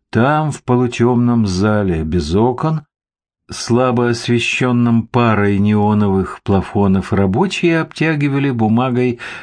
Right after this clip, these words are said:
картину в раме. «Извините, а как на улицу попасть?» — спросил я у работяг. «Да здесь и выйди через дверь», — бросил мне один из рабочих, даже не глядя в мою сторону.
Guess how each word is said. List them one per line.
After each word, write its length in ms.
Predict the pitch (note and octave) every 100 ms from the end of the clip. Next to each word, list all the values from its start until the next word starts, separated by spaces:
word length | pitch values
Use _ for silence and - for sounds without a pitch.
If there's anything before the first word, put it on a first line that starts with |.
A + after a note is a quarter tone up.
| -
картину 800 | - C3+ A#2 - - F2+ E2 D#2+
в 100 | D2+
раме. 420 | D#2 E2+ D2+ D2+ D2 - - - - -
«Извините, 760 | B2+ B2 D3+ E3 E3 - A#2
а 80 | A2+
как 280 | D#3 D#3+ C#3
на 140 | D#3
улицу 560 | D#3+ E3+ D3+ A#2 A#2+ F2+
попасть?» — 500 | F2+ - D2+ - -
спросил 500 | - F#2 F2 G2+ F2
я 140 | F2
у 100 | E2+
работяг. 720 | F2 E2+ F#2 - E2+ C#2+ - _ _ _ _ _ _ -
«Да 140 | G2+ C#3+
здесь 340 | D3 A3+ -
и 40 |
выйди 400 | F3+ F3+ G3+ E3
через 380 | F3+ F3+ D#3+ C#3+
дверь», — 440 | B2 C#3+ C#3+ A#2+ -
бросил 520 | F2+ F2+ B2+ A#2+ -
мне 220 | A#2 A#2 A#2
один 280 | A2+ B2
из 100 | A#2 A2
рабочих, 500 | A#2 C#3 F3 D#3+ C#3
даже 280 | C#3+ B2
не 180 | C3+ C3+
глядя 360 | A2+ B2 B2 B2
в 60 |
мою 240 | A#2+ A#2+ A#2+
сторону. 640 | - B2+ B2 A2+ A#2 A2+